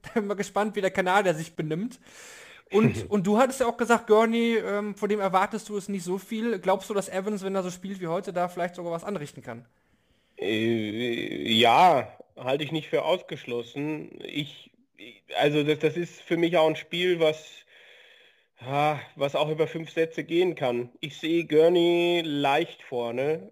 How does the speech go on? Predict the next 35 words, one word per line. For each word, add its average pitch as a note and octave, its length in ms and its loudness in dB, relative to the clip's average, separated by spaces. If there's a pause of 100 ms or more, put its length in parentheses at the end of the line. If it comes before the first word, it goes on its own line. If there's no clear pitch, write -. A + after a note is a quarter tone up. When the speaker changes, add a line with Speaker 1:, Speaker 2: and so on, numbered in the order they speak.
Speaker 2:
aber C3 640 2 (280)
würde D3 280 -2
mich D3 220 -2
nicht D3+ 220 -4
wundern, D#3 400 2
wenn D3 140 2
das D3 180 -2
in C#3 100 -4
die C#3 100 -2
andere C#3+ 360 -2
Richtung C#3 340 0
geht. D3 320 4
Also A#2 240 -4
bei B2 140 -2
Gurney, C#3+ 500 0 (1200)
der D3 260 4
hat D3+ 160 -2
ja D#3 100 2
dann D3 200 0
zuletzt D3+ 420 -4
dann C#3+ 140 0
doch E3 100 4
noch F3 100 2
mal D#3+ 100 2
ein D#3 80 -4
bisschen F#3 340 -4
Selbstvertrauen E3 640 0
tanken D#3+ 340 -2
können D3+ 360 2
bei D3 80 -2
den C#3+ 200 -2
Players D3+ 340 -2
Championship E3+ 540 -6
Finals. D#3+ 720 0
Ähm, C#3 520 0